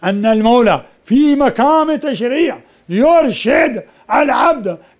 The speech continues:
إلى مقدوراته وإلى ما ليس بمقدور، هذا ليس من شأنه. هذا الذي كان نتيجة كلام الكفاية. نحن فعلنا أنه إرشاد إلى ما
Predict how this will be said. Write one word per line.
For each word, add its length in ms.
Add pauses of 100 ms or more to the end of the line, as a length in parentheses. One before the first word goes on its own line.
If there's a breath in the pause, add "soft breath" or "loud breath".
إلى 300
مقدوراته 960
وإلى 460
ما 220
ليس 280
بمقدور، 760 (300 soft breath)
هذا 280
ليس 240
من 160
شأنه. 300 (320 soft breath)
هذا 340
الذي 280
كان 440
نتيجة 460 (180)
كلام 300
الكفاية. 520 (360 soft breath)
نحن 360
فعلنا 600 (240 loud breath)
أنه 480
إرشاد 500
إلى 540
ما 280